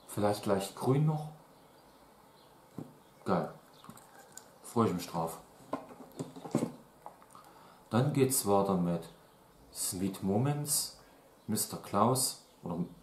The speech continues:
äh, oder Misses Klaus. Kenn ich noch gar nicht, Sweet Moments. Scheint auch eine neuere Duftfirma zu sein. Ja, ist auch ein Foodie-Duft.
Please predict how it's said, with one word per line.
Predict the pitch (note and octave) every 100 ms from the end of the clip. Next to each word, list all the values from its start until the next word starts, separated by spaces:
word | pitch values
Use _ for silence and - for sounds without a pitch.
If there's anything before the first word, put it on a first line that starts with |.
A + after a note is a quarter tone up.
| -
äh, | F#2 F2 - -
oder | E2+
Misses | F#2+ B2 - -
Klaus. | A#2+ A#2 A2+ - - - - - - -
Kenn | -
ich | F2+ -
noch | E2+
gar | - F2
nicht, | A2+ A#2
Sweet | - A2+ G#2+
Moments. | G#2+ A2 A2 A2 - - - - - - - - - - -
Scheint | - F#2 E2
auch | F#2
eine | A2
neuere | G#2 G2+ F#2 F2+ F2+
Duftfirma | A#2 A2 - B2+ A#2 A#2
zu | -
sein. | - A#2 A2 A2 A2 - - - - - - - - - - - - - - - - - - - - - - - - - - - - - - - - - - - - - - - - - - - - - - - - -
Ja, | -
ist | -
auch | G2
ein | A2+
Foodie-Duft. | A2+ C#3 C3 C3 C#3 - -